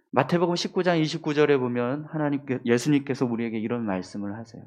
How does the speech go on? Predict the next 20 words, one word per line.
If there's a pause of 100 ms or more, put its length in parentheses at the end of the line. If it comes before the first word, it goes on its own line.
(760)
"또
내
이름을
위하여
집이나
형제나
자매나
부모나 (220)
자식이나
전토를
벌인
자마다 (400)
여러
배를
받고
또
영생을
상속하리라." (1500)
여러분,
예수님이